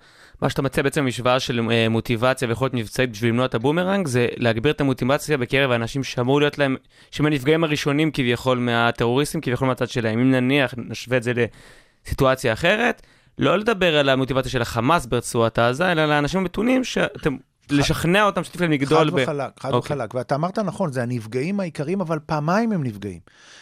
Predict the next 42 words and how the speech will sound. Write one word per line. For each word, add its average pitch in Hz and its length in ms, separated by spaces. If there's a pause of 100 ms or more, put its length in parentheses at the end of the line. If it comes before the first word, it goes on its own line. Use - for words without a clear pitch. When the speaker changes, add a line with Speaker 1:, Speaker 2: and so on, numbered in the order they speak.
(100)
Speaker 2:
הם 151 180
נפגעים 160 440
כי 214 160
מעוותים 180 640
להם 233 240
את - 120
האמונות 151 500
ואת 180 200
התפיסות 165 520
שהם 156 180
מאמינים 135 500
בהם, 175 220
שהם 123 200
הרבה 104 100 (100)
יותר 135 40
Speaker 1:
והאשמה 139 280
נופלת 131 240
Speaker 2:
מתונות. 233 140
Speaker 1:
עליהם 117 340
גם 107 240
מבחינת 147 480
Speaker 2:
וגם - 140
הם 190 80
Speaker 1:
הסטריאוטיפ. - 320
Speaker 2:
הקורבנות 277 520
הראשונים, 285 400
Speaker 1:
כן. 180 40
Speaker 2:
דרך 151 220
אגב. 113 200
Speaker 1:
וגם 117 180
קורבנות, 151 320
Speaker 2:
ותסתכל - 380
Speaker 1:
כמובן. 277 180
Speaker 2:
מי 262 160
הם 247 80
רוב 208 240
הקורבנות 185 440
של 160 140
דאעש 156 280
ואל-קאעידה, 160 420
הם 294 60
מוסלמים. 381 440